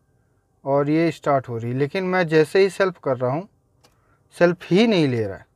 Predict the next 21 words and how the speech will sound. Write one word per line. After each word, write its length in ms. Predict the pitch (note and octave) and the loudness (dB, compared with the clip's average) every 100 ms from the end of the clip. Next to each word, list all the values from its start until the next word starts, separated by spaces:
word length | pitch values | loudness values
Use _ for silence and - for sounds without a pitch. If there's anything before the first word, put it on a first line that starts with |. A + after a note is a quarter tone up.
| _ | _
ये 60 | C#3+ | -4
मैं 100 | D#3 | -4
सेल्फ 360 | - D#3+ D3 D3+ | 0 0 0 -2
ले 200 | C#3+ B2 | -2 -2
रहा 100 | A2+ | -6
हूँ 120 | A2 _ _ _ _ _ _ _ _ _ _ _ _ _ _ _ _ _ _ _ | -14 _ _ _ _ _ _ _ _ _ _ _ _ _ _ _ _ _ _ _
और 80 | D3 | -2
बाकी 440 | C#3+ D#3 E3+ B3 B3+ - _ _ - | 4 4 4 2 -2 -4 _ _ 0
पॉइंट्स 400 | E3+ G#3+ B3+ E3+ | 4 4 2 0
बंद 320 | D#3+ B3+ A3+ | 4 4 4
हो 120 | D#3+ | 2
रहे 140 | C3 C3 | 2 0
हैं। 60 | |
आपको 200 | C3 - | -2 -4
दिखाता 380 | E3 D#3 D#3+ G3+ | -8 0 0 0
हूँ, 80 | G3+ | -4
जैसे 280 | F3 D#3 F#3 | -4 -6 -4
ये 140 | F3+ | -4
मेरा 320 | F3 E3+ F3 | -2 2 2
स्पीकर 440 | D#3+ - D3 F#3+ | 0 -6 -2 2
है, 100 | F3 | 2